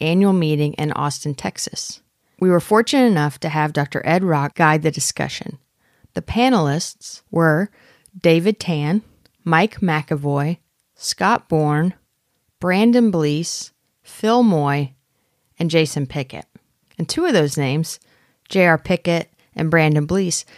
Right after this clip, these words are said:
might be familiar to regular Medic Mindset listeners because they've been on previous episodes. We did Talking Teaching with Doctor Pickett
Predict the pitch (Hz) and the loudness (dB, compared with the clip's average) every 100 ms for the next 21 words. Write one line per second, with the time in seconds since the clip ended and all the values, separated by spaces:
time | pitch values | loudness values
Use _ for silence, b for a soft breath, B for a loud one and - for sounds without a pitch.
0 | b - 180 214 294 277 269 - 226 220 | b -6 0 2 0 -2 -4 -2 0 0
1 | 226 175 165 180 165 180 208 208 165 156 | 0 0 -2 -2 -2 0 2 2 2 2
2 | 151 151 151 147 139 - 156 - 147 - | 2 0 0 -2 -2 -4 -6 -4 -4 -2
3 | 147 165 - b b b - 202 190 196 | -2 -2 -8 b b b -6 -2 0 0
4 | 175 185 180 165 233 226 151 - 127 131 | 2 2 2 2 0 0 0 -2 -6 -8
5 | 131 - - - - - _ - 175 170 | -8 -6 -8 -12 -16 -20 _ -4 2 2
6 | 147 180 180 180 156 - 196 - 196 190 | 2 -2 0 0 0 0 0 2 2 4
7 | 185 180 _ - 147 143 135 151 131 208 | 2 0 _ -4 -2 -2 -4 -6 -2 -2
8 | - 226 | -2 -6